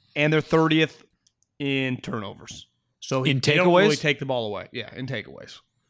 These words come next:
Speaker 1: So, but Mullins will, like, he'll throw it to you.
Speaker 2: Yeah, he'll,
Speaker 1: <laughs> You know?
Speaker 2: he'll
Speaker 1: <laughs> He'll, he'll, like, "Hey, uh, Jaire Alexander, coming your way, buddy."
Speaker 2: Well, you know the
Speaker 1: <laughs>
Speaker 2: pick that Daniel Jones threw late on Monday?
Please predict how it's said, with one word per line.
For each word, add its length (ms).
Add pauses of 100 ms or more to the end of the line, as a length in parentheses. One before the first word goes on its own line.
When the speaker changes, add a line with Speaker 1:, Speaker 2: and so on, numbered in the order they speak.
(140)
Speaker 1:
So, 680 (160)
but 160
Mullins 380
will, 420
like, 160 (880)
he'll 120
throw 340
it 160
to 160
you. 160
Speaker 2:
Yeah, 140
he'll, 260
Speaker 1:
<laughs> 0
You 60
know? 140
Speaker 2:
he'll 200 (420)
Speaker 1:
<laughs> 240
He'll, 240 (380)
he'll, 160
like, 240
"Hey, 420 (300)
uh, 480 (600)
Jaire 320
Alexander, 800 (220)
coming 280
your 160
way, 320
buddy." 420
Speaker 2:
Well, 100
you 120
know 160
the 100
Speaker 1:
<laughs> 160
Speaker 2:
pick 200
that 140
Daniel 260
Jones 380
threw 180
late 300
on 160
Monday? 460